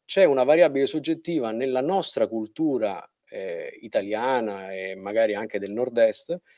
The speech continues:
nella quale noi siamo abituati a far troppo, ad aver troppo bisogno di sapere e di delegare a un'immagine anche questo sapere, perché, mm,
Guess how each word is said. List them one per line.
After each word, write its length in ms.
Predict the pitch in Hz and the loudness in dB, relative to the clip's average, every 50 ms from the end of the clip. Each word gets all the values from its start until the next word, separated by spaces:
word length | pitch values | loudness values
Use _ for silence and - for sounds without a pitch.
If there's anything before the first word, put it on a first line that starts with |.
| _ _ _ _ | _ _ _ _
nella 220 | - 196 208 233 220 | -4 -2 0 2 6
quale 220 | 220 208 170 160 | 8 8 10 10
noi 120 | 190 202 170 | 8 8 4
siamo 180 | 160 156 147 | 4 0 0
abituati 600 | 143 165 170 - 185 180 170 170 180 180 - 196 151 | 0 -2 -2 4 6 6 6 6 4 0 0 4 6
a 240 | 147 165 185 - - _ _ _ _ | 6 6 4 0 -8 _ _ _ _
far 260 | - - 185 190 185 - | -2 6 6 6 6 6
troppo, 520 | - 151 156 170 165 - - 180 131 - - | 4 4 4 4 4 2 -4 -4 -4 -2 -2
ad 120 | 139 143 | 0 2
aver 220 | 160 165 175 160 - | 4 4 4 4 4
troppo 320 | - 196 202 202 208 190 | 4 4 4 6 4 0
bisogno 440 | 151 151 151 131 151 175 190 190 170 | 2 2 -2 0 2 2 2 2 0
di 100 | 143 131 | 0 -2
sapere 640 | - - 123 - - 135 143 156 165 147 110 98 - _ _ _ _ _ _ _ | 0 0 -2 0 4 4 6 6 6 6 4 0 -2 _ _ _ _ _ _ _
e 100 | - 143 | -2 0
di 80 | 151 170 | 0 4
delegare 400 | 156 180 185 185 175 202 202 202 | 4 6 8 10 10 10 8 8
a 40 | 190 | 6
un'immagine 720 | 185 175 160 147 143 156 170 196 208 170 156 156 131 123 | 4 2 2 0 2 2 2 2 2 2 2 2 2 2
anche 220 | 120 113 104 - 107 | 2 0 0 -4 -6
questo 240 | 98 98 - - 104 | -8 -8 -10 -10 -10
sapere, 380 | - - 92 - 101 98 95 95 | -8 -8 -6 -6 -6 -6 -6 -6
perché, 320 | 104 107 - 131 - - _ _ _ _ _ _ _ _ 120 | -8 -6 -6 -6 -6 -6 _ _ _ _ _ _ _ _ -10
mm, 120 | 135 151 | -8 -8